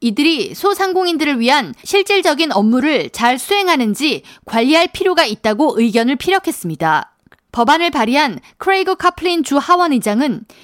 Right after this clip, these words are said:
인플레이션으로 사업 운영에 어려움을 겪고 있는 소기업 운영자들이 의도치 않은 막대한 벌금을 지불하거나 처벌받는 경우를 피하도록 하기 위해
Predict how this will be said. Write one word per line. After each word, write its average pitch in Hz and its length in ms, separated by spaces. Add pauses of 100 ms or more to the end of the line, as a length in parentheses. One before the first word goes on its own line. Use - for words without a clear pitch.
(260)
인플레이션으로 330 880
사업 370 380
운영에 277 340
어려움을 277 480
겪고 240 300
있는 233 400
소기업 330 500
운영자들이 214 680 (200)
의도치 359 440
않은 320 260
막대한 320 480
벌금을 247 440
지불하거나 220 840
처벌받는 339 600
경우를 247 380
피하도록 381 640
하기 240 200
위해 170 280